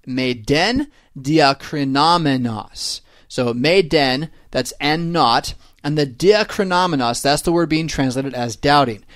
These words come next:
Now, if I look that up in my dictionary right now, its primary meaning is to separate. Its secondary meaning is to make a distinction.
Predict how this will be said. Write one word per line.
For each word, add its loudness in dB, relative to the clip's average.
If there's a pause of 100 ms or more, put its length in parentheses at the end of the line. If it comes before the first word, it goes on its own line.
(240)
Now, -14
if -16
I -10
look -6
that 0
up 2
in -2
my 0
dictionary 0
right 2
now, 2 (160)
its -4
primary 0
meaning -2
is -2
to -4
separate. -4 (800)
Its -4
secondary 2
meaning -2
is -4
to -6
make -2
a -4
distinction. -4